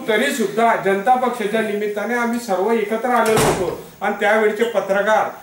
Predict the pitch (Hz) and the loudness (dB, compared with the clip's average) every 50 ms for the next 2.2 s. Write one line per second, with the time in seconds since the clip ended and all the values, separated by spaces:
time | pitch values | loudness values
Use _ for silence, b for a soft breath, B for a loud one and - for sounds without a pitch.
0 | - - 175 180 185 180 202 202 208 226 226 220 214 214 226 240 - - 143 139 | -20 -8 -6 -6 -4 -2 0 0 2 2 2 4 4 4 2 2 0 0 0 0
1 | 143 151 - 208 - 262 254 254 247 240 233 233 - 202 - 226 214 190 190 196 | 0 0 0 -2 -4 -4 -2 -2 0 0 0 -2 -4 -4 -2 0 0 0 0 -2
2 | 180 - - - | -6 -6 -8 -12